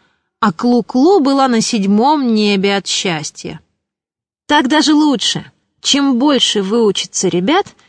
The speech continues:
тем легче будет устанавливать в Африке новые порядки».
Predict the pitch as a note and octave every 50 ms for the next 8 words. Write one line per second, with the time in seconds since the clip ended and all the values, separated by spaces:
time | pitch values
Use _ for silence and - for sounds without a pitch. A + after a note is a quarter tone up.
0 | _ _ _ _ - C4 B3+ B3 A#3+ B3 C#4 E4+ F#4+ F#4+ - - - C4+ G#3+ G#3
1 | A#3+ B3 A#3 - - G3 - - A#3+ G#3 A3 A3+ G#3+ F#3 E3+ F3 D#3+ E3+ E3 -
2 | - F3 G3 A3+ C#4 - - C4+ A#3+ - - G3+ F#3 F#3+ G3 G3 F3+ F#3 F#3+ F#3+
3 | - A#3 A#3 A#3 A3 F3+ D3 - - - - D#3 -